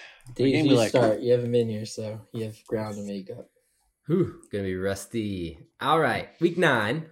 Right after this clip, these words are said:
Speaker 3: I'll pick Joe and Warwick. How about that?
Speaker 2: Done.
Speaker 1: That's
Speaker 3: Joe.
Speaker 1: probably, that would be spilled. That would be, if spilled milk was a good thing, that'd probably be the matchup of the week, first and third place.
Speaker 3: First and
Speaker 2: <laughs>
Speaker 3: third place, indeed. Joe,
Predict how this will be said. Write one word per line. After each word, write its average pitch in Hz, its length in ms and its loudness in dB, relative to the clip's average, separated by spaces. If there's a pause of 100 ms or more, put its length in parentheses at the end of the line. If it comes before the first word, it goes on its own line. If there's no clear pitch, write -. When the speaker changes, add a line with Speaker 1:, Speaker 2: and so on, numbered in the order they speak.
(100)
Speaker 3:
I'll 127 160 -2
pick 127 460 0 (580)
Joe 98 500 0
and 120 160 -2
Warwick. - 460 0 (160)
How 101 80 -6
about 87 160 -6
that? 78 220 -8 (1000)
Speaker 2:
Done. 101 340 -8 (1000)
Speaker 1:
That's 113 340 2
Speaker 3:
Joe. 170 100 10
Speaker 1:
probably, 151 240 12
that 156 100 10
would 180 140 8
be 165 100 6
spilled. 156 480 6
That 147 100 10
would 165 160 6
be, 143 320 6
if 131 120 4
spilled 139 260 8
milk 156 180 8
was 143 120 6
a 131 40 8
good 123 240 6
thing, 113 120 2
that'd 107 160 2
probably 110 160 4
be 107 100 2
the 101 60 0
matchup 101 240 -2
of - 60 -14
the 101 120 -2
week, 101 300 -4
first 110 260 -2
and 101 80 -6
third 104 180 0
place. 110 360 4 (400)
Speaker 3:
First 117 260 0
and 151 120 6
Speaker 2:
<laughs> - 20 0
Speaker 3:
third 120 240 4
place, 127 500 0
indeed. 120 600 -2
Joe, 120 580 4